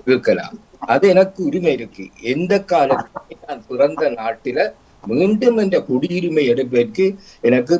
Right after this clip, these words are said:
பிறப்பு உரிமை உண்டு. அதே வேளையில இங்கத்திய குடியுரிமை நான் வித்ட்ரா பண்ணித்தான் அங்க இதை எடுக்கலாம்.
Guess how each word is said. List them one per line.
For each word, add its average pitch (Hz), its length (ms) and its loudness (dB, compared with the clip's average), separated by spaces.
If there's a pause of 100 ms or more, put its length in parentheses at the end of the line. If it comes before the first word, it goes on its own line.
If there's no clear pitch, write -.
(160)
பிறப்பு 147 460 2
உரிமை 139 340 0
உண்டு. - 220 -12 (1500)
அதே 165 380 4
வேளையில 151 460 -2 (300)
இங்கத்திய 208 600 2 (220)
குடியுரிமை 143 640 -2
நான் 123 280 -2 (280)
வித்ட்ரா 190 360 2
பண்ணித்தான் 123 480 2
அங்க 120 300 0
இதை 95 180 0
எடுக்கலாம். - 460 -4